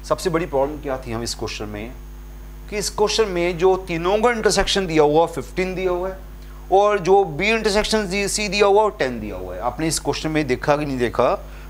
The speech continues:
अभी आपको दोबारा से दिखाता हूँ कि तीनों का जो intersection है वो दिया हुआ है हमें fifteen percent read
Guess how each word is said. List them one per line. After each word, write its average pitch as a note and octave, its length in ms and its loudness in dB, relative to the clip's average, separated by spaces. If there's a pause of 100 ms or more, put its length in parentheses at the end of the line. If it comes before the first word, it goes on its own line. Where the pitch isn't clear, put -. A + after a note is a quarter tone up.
अभी B2 180 2
आपको C3 180 2
दोबारा B2 220 4
से D3+ 120 -2
दिखाता A#2+ 360 0
हूँ C#3+ 180 0 (380)
कि D3+ 60 -8
तीनों G#3 340 2
का B3 80 6
जो A3 160 0
intersection F#3 560 0
है C3 240 0 (240)
वो G3 140 6
दिया G3+ 220 4
हुआ G3 180 6
है F#3+ 60 4
हमें G3 160 0
fifteen G3 400 -2
percent F#3+ 300 2
read F#3+ 320 0